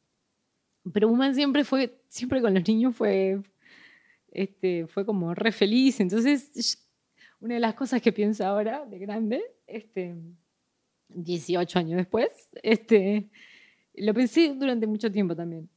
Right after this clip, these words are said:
Eh, que claro, que al yo no, no estar copadísima con la idea, que, que a uno le imponen de, "Ay, bueno, vas a ser mamá".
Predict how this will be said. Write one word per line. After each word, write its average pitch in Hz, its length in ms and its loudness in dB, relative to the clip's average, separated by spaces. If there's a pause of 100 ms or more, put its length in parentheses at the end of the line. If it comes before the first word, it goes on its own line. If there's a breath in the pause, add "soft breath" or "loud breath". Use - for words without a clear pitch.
(100)
Eh, - 300 -20
que 190 160 4
claro, 233 260 6
que 175 140 4
al 170 240 2
yo 262 220 4
no, 254 240 2
no 233 120 2
estar 220 520 0
copadísima 220 640 2
con 185 120 2
la 196 100 2
idea, 220 440 2
que, 170 260 0
que - 120 -2
a 175 40 2
uno 185 160 2
le 190 80 4
imponen 190 440 2
de, 165 120 -4
"Ay, 240 200 -2
bueno, 285 320 -2
vas 254 100 -6
a - 20 -8
ser 247 160 -6
mamá". 240 460 -4